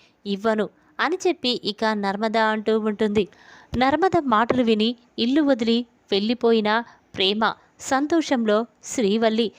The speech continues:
శ్రీవల్లికి దిమ్మ తిరిగే షాక్ ఇచ్చిన నర్మద, ప్రేమ. ఈ వీడియో గనుక మీకు నచ్చినట్టయితే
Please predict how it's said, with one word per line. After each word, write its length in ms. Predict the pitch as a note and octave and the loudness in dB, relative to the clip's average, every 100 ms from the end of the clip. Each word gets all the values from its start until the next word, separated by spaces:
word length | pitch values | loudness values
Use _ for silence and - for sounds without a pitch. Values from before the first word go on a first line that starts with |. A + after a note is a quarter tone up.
| _ - | _ -14
శ్రీవల్లికి 760 | B3 C#4+ F4 F4 D4+ A#3 B3+ A3+ - _ | -2 0 2 0 0 -2 -2 -2 -6 _
దిమ్మ 280 | F#3 G#3 A#3 | -4 -2 0
తిరిగే 400 | B3 A#3 G#3 G3+ A3+ - _ - | -2 -2 0 0 -2 -6 _ -6
షాక్ 300 | D4+ D#4 F4 | 0 0 0
ఇచ్చిన 280 | D#4+ - A3+ A3+ F#3 _ - | -2 -2 0 0 -4 _ -6
నర్మద, 440 | G#3 G3+ A3 A3 G#3+ A3+ - _ | -2 0 0 0 0 -2 -10 _
ప్రేమ. 240 | G#3 G#3 A3+ A3 - - _ | -2 0 2 0 -2 -16 _
ఈ 100 | A#3+ B3 G3+ | -2 0 0
వీడియో 300 | G3+ A3 A#3+ | 0 2 2
గనుక 320 | A#3 A3 G#3+ A3 A#3+ - - A#3+ | 2 -2 0 0 0 -6 -12 -4
మీకు 220 | B3+ B3 | -2 0
నచ్చినట్టయితే 880 | G#3+ G3 - A#3+ A#3 A#3 G#3+ A3+ | 0 -2 -2 -2 0 0 -2 0